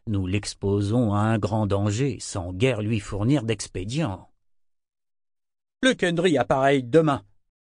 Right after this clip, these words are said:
Pourrait-elle être prête d'ici là ? Intervint la marchande Lorec. Nous avons encore des liens avec des esclaves dans certaines maisons de nouveaux marchands. Ils pourraient nous transmettre des informations.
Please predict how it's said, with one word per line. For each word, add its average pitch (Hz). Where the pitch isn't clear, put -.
Pourrait-elle 139
être 156
prête 165
d'ici 160
là ? 302
Intervint 104
la 98
marchande 101
Lorec. 98
Nous 269
avons 196
encore 180
des 170
liens 247
avec 208
des 185
esclaves 185
dans 147
certaines 165
maisons 151
de 135
nouveaux 135
marchands. 123
Ils 320
pourraient 269
nous 247
transmettre 226
des 190
informations. 175